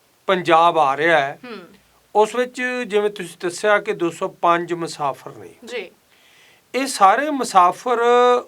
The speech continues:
Speaker 1: ਉੱਥੇ ਬਿਨਾਂ ਦਸਤਾਵੇਜ਼ਾਂ ਤੋਂ ਰਹਿ ਰਹੇ ਸੀ।
Speaker 2: ਹੂੰ।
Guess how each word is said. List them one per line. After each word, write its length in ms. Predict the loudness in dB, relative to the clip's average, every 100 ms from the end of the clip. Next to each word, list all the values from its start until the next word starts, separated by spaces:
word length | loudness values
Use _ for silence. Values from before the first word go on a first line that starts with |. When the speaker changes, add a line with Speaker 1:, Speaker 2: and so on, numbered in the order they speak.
| _
Speaker 1:
ਉੱਥੇ 840 | -4 -4 -4 2 4 4 4 0 -6 _ _ -20 -20 _ -12
ਬਿਨਾਂ 360 | -4 2 2
ਦਸਤਾਵੇਜ਼ਾਂ 680 | 4 2 2 0 0 -2 -8
ਤੋਂ 180 | -8 -8
ਰਹਿ 180 | -8 -8
ਰਹੇ 160 | -10
ਸੀ। 200 | -14 -18 -20 -14
Speaker 2:
ਹੂੰ। 140 | -12